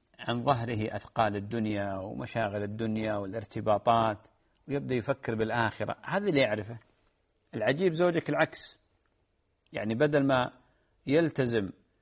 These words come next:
بالنوافل وقيام الليل، أصبح الآن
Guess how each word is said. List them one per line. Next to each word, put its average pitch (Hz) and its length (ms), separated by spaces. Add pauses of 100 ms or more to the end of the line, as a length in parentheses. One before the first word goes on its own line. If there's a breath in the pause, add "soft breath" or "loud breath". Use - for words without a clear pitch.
(200)
بالنوافل 120 720
وقيام 113 460
الليل، 123 580 (240)
أصبح 127 340
الآن 139 320